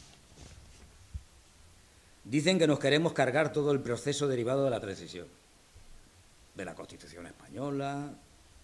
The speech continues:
etcétera, etcétera, y tal. Según ellos,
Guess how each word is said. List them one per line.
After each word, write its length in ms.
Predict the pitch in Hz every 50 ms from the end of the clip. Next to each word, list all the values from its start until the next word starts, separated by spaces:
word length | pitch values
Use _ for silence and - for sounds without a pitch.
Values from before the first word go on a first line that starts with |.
| - - - - - - - -
etcétera, 340 | - - - 98 92 92 85
etcétera, 640 | - 101 120 131 117 131 135 139 143 147 143 - - 117
y 80 | 87
tal. 160 | 73 - - - - - - - - - - - - - -
Según 340 | - - - - - 85
ellos, 220 | 104 123 110 -